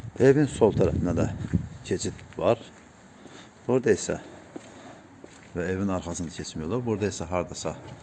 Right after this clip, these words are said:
e, altmış santı, əlli santı məsafədir hasardan aralı. Evin, yəni, üst görünüşünü mən sizə göstərdim. Bax, belə bir gözəl bir üst görünüşü var. Daxil oluq evimizin içinə.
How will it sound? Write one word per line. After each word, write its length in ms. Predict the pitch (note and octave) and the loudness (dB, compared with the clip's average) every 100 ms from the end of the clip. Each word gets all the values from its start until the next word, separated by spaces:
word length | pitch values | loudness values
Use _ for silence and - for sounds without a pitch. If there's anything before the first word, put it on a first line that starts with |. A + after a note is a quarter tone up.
| - - - - - | -16 -16 -18 -18 -10
e, 140 | D#2 D2 C#2+ - | -8 -6 -6 -4
altmış 320 | F#2 G2+ F#2 - | -4 -2 -4 -2
santı, 260 | D2+ - E2 | -4 -4 -4
əlli 160 | E2 E2 | -4 -4
santı 400 | E2 D2 D#2+ - - - | -6 -6 -8 -14 -16 -10
məsafədir 640 | D#2+ - D2+ - E2 B2 B2+ - - | -8 -8 -10 -6 -2 -2 -2 -12 -14
hasardan 460 | - E2 C#2+ D2+ D2 | -10 -6 -6 -6 -4
aralı. 400 | C#2+ C#2 C3 D3+ - - - - - - - - - - - - - - - - - - - - - G2 | -4 -2 -2 -4 -10 -18 -20 -20 -20 -14 -12 -12 -16 -20 -20 -20 -20 -20 -20 -20 -20 -20 -20 -18 -10 -4
Evin, 280 | F#2 F2+ F2+ | -2 0 0
yəni, 180 | E2+ - | -2 -6
üst 160 | - | -8
görünüşünü 460 | F2+ D#2 C#2 D#2+ D#2 | -6 -6 -6 -8 -8
mən 100 | C#2 | -8
sizə 220 | - D2 | -10 -10
göstərdim. 480 | D2 - C#2+ G#2 A#2+ - D#2 | -10 -10 -6 -6 -6 -8 -10
Bax, 180 | - | -8
belə 240 | D2+ D2+ C#2 | -6 -6 -6
bir 160 | C#2+ | -10
gözəl 240 | C#2+ D2+ C#2 | -10 -8 -10
bir 160 | - | -12
üst 120 | - - | -12 -4
görünüşü 420 | F2+ F2 - G#2+ | -4 -4 -4 0
var. 240 | B2 - - - - - - - - - - - - - - - - - - - - - - - - - - - - - - - - - - - - | 0 -4 -12 -20 -20 -20 -20 -20 -18 -10 -10 -10 -12 -16 -10 -10 -10 -8 -2 -2 -4 -8 -8 -8 -16 -16 -12 -8 -8 -8 -12 -12 -12 -12 -12 -8 6
Daxil 300 | E3 D3+ E3 | 6 10 10
oluq 240 | B2 A#2 | 10 8
evimizin 240 | G2+ F#2 F2+ | 6 2 -2
içinə. 260 | F2+ G2+ | -2 0